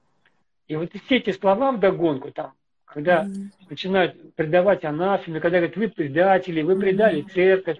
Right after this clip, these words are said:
Speaker 2: Да.
Speaker 1: вы предали там то, сё». Да ничего вы не предавали.
Speaker 2: Мгм.
Speaker 1: Как это вы предали церковь? Я,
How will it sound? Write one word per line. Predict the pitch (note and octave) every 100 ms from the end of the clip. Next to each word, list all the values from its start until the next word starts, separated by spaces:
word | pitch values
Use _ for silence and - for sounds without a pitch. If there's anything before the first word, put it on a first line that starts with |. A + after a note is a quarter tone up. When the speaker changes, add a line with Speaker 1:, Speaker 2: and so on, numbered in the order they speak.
| -
Speaker 2:
Да. | F#3+ G3 F3+
Speaker 1:
вы | E3+ F3+
предали | F#3+ F#3+ G#3+ A3 F3
там | - D#3
то, | D3 G#3
сё». | F#3 - E3+ E3 _ _ _ _ -
Да | D#3+
ничего | E3+ D#3 G3
вы | A#3+
не | A3+
предавали. | G#3+ F#3+ F#3 F3 D3 C#3+ - _ _
Speaker 2:
Мгм. | F#3+ F#3 F#3+
Speaker 1:
Как | F#3 F#3
это | D#3
вы | D3
предали | C#3 D3+ D3 C#3 D3
церковь? | - C#3 _ _ _ _ _ _ -
Я, | D#3+ A#3